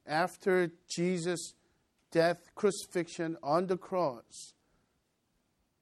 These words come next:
their lives were transformed. Their main message, witness, was about the resurrection of Jesus Christ.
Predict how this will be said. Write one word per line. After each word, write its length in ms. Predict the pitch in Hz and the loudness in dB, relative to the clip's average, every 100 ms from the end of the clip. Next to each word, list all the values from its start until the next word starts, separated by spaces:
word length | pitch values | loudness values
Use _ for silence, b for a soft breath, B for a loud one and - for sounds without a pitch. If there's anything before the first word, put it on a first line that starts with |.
| _ _ _ _ _ _ | _ _ _ _ _ _
their 100 | - | -2
lives 480 | 135 139 165 180 - | 4 6 6 4 -2
were 140 | 160 147 | -4 -4
transformed. 960 | - - 214 226 - 147 127 123 135 - _ _ _ _ - | -4 0 0 0 -4 -6 -4 -4 -8 -12 _ _ _ _ -2
Their 160 | 135 | 0
main 500 | 127 135 202 254 233 | 0 2 4 4 4
message, 680 | 208 226 - - 101 - - _ _ _ _ _ _ _ | 4 2 -2 -4 -4 -6 -18 _ _ _ _ _ _ _
witness, 760 | 123 170 220 185 123 - - _ _ _ _ _ _ _ _ _ _ _ - | 2 4 4 2 -4 -8 -14 _ _ _ _ _ _ _ _ _ _ _ -14
was 140 | 117 | -6
about 400 | 123 127 131 123 | -2 2 2 2
the 80 | - | -4
resurrection 680 | 117 120 120 110 113 113 107 | -2 -2 -2 -4 -6 -8 -10
of 140 | 104 | -10
Jesus 320 | 101 101 95 90 | -10 -14 -14 -18
Christ. 480 | - 101 92 - | -20 -20 -18 -20